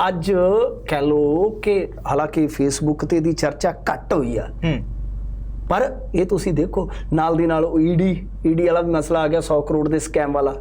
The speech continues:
Speaker 2: ਜੀ, ਜੀ।
Speaker 1: ਕਿ ਉਹ ਹਰਜੋਤ ਸਿੰਘ ਬੈਂਸ ਵਾਲਾ ਜਿਹੜਾ ਮਾਮਲਾ ਸੀ ਤਥਾਕਥਿਤ ਤੌਰ ਤੇ ਜੋ ਜੋੜਿਆ ਜਾ ਰਿਹਾ ਸੀਗਾ, ਕਿ
Speaker 2: ਹੂੰ।
Speaker 1: ਉਹਦੇ ਵਿੱਚ ਵੀ ਈ ਡੀ ਨੇ ਕਾਗਜ਼ ਪੱਤਰ ਮੰਗ ਲਏ ਆ।
Speaker 2: ਬਿਲਕੁਲ।
Speaker 1: ਤਾਂ ਗੱਲ ਇਹ ਆ ਕਿ ਜਦੋਂ ਇਸ ਤਰ੍ਹਾਂ ਦਾ ਸਾਰਾ ਕੁਝ ਚੱਲ ਰਿਹਾ ਹੋਵੇ,
Speaker 2: ਹੂੰ।
Speaker 1: ਤਾਂ ਫਿਰ ਤੁਹਾਨੂੰ ਸਭ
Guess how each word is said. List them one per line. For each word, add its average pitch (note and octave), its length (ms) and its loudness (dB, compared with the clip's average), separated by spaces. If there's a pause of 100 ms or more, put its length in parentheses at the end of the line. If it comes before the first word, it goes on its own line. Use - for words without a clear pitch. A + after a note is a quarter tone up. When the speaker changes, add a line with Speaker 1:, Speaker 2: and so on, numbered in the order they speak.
Speaker 2:
ਜੀ, C#3 200 0
ਜੀ। A#2 260 -4 (440)
Speaker 1:
ਕਿ D#3+ 120 2
ਉਹ C#3 320 0 (140)
ਹਰਜੋਤ D3+ 280 0
ਸਿੰਘ D#3 220 0
ਬੈਂਸ C#3+ 320 0
ਵਾਲਾ D3 320 0 (240)
ਜਿਹੜਾ C#3 200 2
ਮਾਮਲਾ C#3+ 360 0
ਸੀ - 160 -8
ਤਥਾਕਥਿਤ C3 640 -2
ਤੌਰ C3 160 2
ਤੇ C3 160 -2
ਜੋ C3 160 0
ਜੋੜਿਆ C#3 360 2
ਜਾ B2 180 2
ਰਿਹਾ B2 160 2
ਸੀਗਾ, B2+ 300 -2 (260)
ਕਿ - 40 2
Speaker 2:
ਹੂੰ। - 120 0
Speaker 1:
ਉਹਦੇ F#3+ 220 4
ਵਿੱਚ C#3+ 280 -2
ਵੀ F#3 260 0
ਈ E3+ 100 2
ਡੀ E3 160 0
ਨੇ D3+ 200 -2 (360)
ਕਾਗਜ਼ C#3+ 300 0
ਪੱਤਰ D#3 280 -4
ਮੰਗ C#3+ 220 -4
ਲਏ D3 180 -2
ਆ। - 40 -10 (420)
Speaker 2:
ਬਿਲਕੁਲ। A#2+ 100 -6
Speaker 1:
ਤਾਂ - 100 2
ਗੱਲ D3+ 220 2
ਇਹ B3 80 4
ਆ C4 40 -2
ਕਿ C4+ 120 -2
ਜਦੋਂ G#3 260 0
ਇਸ F3+ 180 -2
ਤਰ੍ਹਾਂ G3+ 200 0
ਦਾ A3+ 80 0
ਸਾਰਾ A3 240 -2
ਕੁਝ A3 160 -2
ਚੱਲ E3+ 220 2
ਰਿਹਾ E3+ 140 2
ਹੋਵੇ, B2+ 180 -4
Speaker 2:
ਹੂੰ। C#3 260 -6 (160)
Speaker 1:
ਤਾਂ A#3 80 0
ਫਿਰ C#4+ 180 -2
ਤੁਹਾਨੂੰ A3 380 0
ਸਭ G#3 320 0